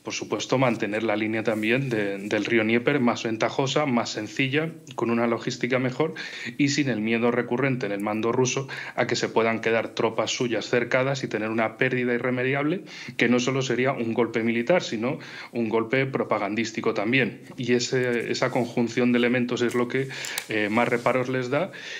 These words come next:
Y bueno, eh, cuando entró este general hace unos, unos meses, lo que dijo es que si había que tomar decisiones militares fuertes, aunque no fueran políticamente bonitas, él iba a tomar todo lo necesario.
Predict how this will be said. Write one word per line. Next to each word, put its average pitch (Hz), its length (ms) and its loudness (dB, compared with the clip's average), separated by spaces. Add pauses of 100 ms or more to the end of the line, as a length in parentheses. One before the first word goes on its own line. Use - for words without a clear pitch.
(180)
Y 113 200 -2
bueno, 110 340 -2
eh, 104 300 -4
cuando 104 240 -2
entró 107 400 0
este 110 280 0
general 110 540 2
hace 110 360 0
unos, 110 580 -2
unos 113 480 0
meses, 127 380 4
lo 117 120 2
que 104 100 0
dijo 107 200 0
es 117 100 0
que 127 220 2
si 120 180 -4
había 107 220 2
que 113 100 2
tomar 117 380 0 (440)
decisiones 113 880 0
militares 110 600 0
fuertes, - 560 -2
aunque 110 300 -4
no 110 120 0
fueran 113 600 0 (640)
políticamente 117 680 0
bonitas, 135 520 0 (340)
él 117 140 0
iba 117 160 2
a 113 40 -6
tomar 120 360 0
todo 110 180 0
lo 107 80 -2
necesario. 107 640 0